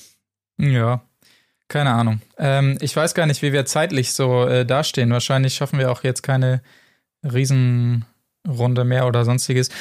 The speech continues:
Auf jeden Fall, ich kann, ich kann noch er-, erwähnen, der Kanal, den ich da am öftesten, öftesten ist auch ein gutes Wort,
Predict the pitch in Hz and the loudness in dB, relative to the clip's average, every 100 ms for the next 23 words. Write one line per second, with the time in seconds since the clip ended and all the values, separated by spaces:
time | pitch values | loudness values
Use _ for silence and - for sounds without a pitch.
0 | - - 123 143 143 147 139 156 156 - | -12 -4 0 2 2 2 0 0 -2 -2
1 | - - 151 160 156 151 156 147 135 151 | -6 -2 2 2 2 0 0 0 2 4
2 | 156 147 135 151 139 147 147 147 139 139 | 4 2 2 0 0 2 2 0 0 -2
3 | 135 139 - 139 156 139 135 - _ - | -2 -4 -4 -6 -2 -2 -2 -6 _ -6
4 | 143 - 123 - 120 117 - 120 120 123 | -4 -4 -4 0 0 0 -2 -4 -4 -4
5 | 123 131 139 | -4 -4 -4